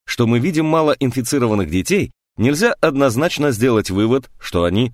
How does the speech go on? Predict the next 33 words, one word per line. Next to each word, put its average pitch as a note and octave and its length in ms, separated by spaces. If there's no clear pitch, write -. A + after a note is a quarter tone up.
хуже C3 360
передают E2+ 460
инфекцию. - 540
Впрочем, G2 340
даже G2 300
из F2 80
таких G2+ 380
неполных F#2+ 560
и F2+ 40
смешанных F#2 500
данных G2 420
можно F#2+ 320
сделать F#2+ 400
вывод, G#2+ 400
что F2 240
дети C3+ 260
мало C#3 340
заражались C3 600
ковид B2 300
девятнадцать, A#2 640
в - 100
первую C#3 400
очередь A#2+ 440
из-за G2+ 220
того, A2 360
что - 220
редко F3 300
контактировали D3 760
с C3 100
кем-то C3 480
за A#2 300
пределами A2 500
дома. C#2 340